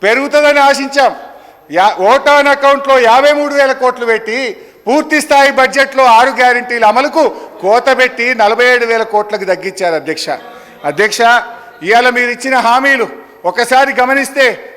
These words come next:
ఎన్ని డోకాలు చేసింది అధ్యక్ష. డోకా లేకుండా తెలంగాణ ప్రజలకు ఒక్కటన్ను అమలు చేసింది అధ్యక్ష. మీరు ఆరు గ్యారెంటీలో చెప్పారు, ప్రతి మహిళకు నెలకు రెండు వేల ఐదు వందలు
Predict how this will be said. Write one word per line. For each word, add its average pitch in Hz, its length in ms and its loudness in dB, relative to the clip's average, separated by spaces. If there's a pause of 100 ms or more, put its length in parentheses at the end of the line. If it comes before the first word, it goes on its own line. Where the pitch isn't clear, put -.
ఎన్ని 220 280 -4
డోకాలు 247 400 0
చేసింది 240 360 -4
అధ్యక్ష. 233 340 -4 (680)
డోకా 269 420 2
లేకుండా 269 720 0 (180)
తెలంగాణ 269 640 2
ప్రజలకు 254 640 0 (280)
ఒక్కటన్ను 254 540 0
అమలు 254 180 0
చేసింది 254 340 -2
అధ్యక్ష. 240 340 0 (560)
మీరు 240 180 0
ఆరు 254 220 4
గ్యారెంటీలో 277 520 0
చెప్పారు, 269 460 0 (440)
ప్రతి 269 400 2
మహిళకు 285 580 2
నెలకు 277 380 0
రెండు 277 260 0
వేల 285 220 4
ఐదు 294 200 2
వందలు 294 420 2